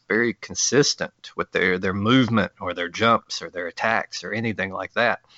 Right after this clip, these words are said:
So, I mean, the, the, <sighs> and these mini boss fights were just the, the exact opposite of fun.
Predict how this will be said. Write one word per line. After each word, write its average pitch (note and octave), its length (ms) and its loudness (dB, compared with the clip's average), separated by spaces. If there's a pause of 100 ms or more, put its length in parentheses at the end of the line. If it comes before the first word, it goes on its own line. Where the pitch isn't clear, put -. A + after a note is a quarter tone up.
(520)
So, - 220 2
I C3 60 6
mean, A#2+ 180 2
the, G#2 240 2
the, F#2 180 -6 (220)
<sighs> - 220 -4
and G2+ 120 -6
these F3+ 200 0
mini C#3+ 160 6
boss E2+ 320 2
fights D#2+ 280 0
were F2 80 -10
just - 280 -4
the, F#2 280 -6 (640)
the D#3 120 6
exact C3 340 2
opposite G#2+ 380 4
of E2 80 -12
fun. F2+ 440 0